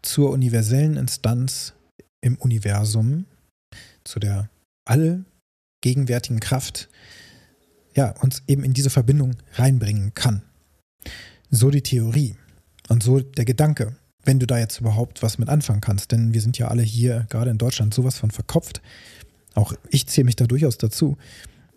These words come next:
Ähm, ich bin ein logisch rationaler Mensch, aber ich habe auch eine, ähm, ja, eine spirituelle Seite, die in mir eben auch ist und die eben auch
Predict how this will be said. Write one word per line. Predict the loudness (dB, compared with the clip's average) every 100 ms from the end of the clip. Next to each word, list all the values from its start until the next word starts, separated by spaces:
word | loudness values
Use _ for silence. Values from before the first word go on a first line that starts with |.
| 0
Ähm, | 2 2 0 -4
ich |
bin | 0 2 2
ein | 4
logisch | 2 2 0
rationaler | -2 0 0 2 0
Mensch, | 0 0
aber | 0
ich | 0
habe | -2
auch | -4 -2
eine, | 0 0 -2 _ _ _ _ _ _ _ -2
ähm, | 0 0 -2 -6 -2
ja, | 0 0 -2
eine | -2
spirituelle | -2 0 0 0 0 2
Seite, | 2 0 -2 -4 -6 -8
die | -4 0
in | 2
mir | 2 0
eben | 0 -2
auch | -2 -2
ist | -4 -8 -20 -20 -20 -6
und | 0 2
die |
eben | 2 0
auch | 0 0 -2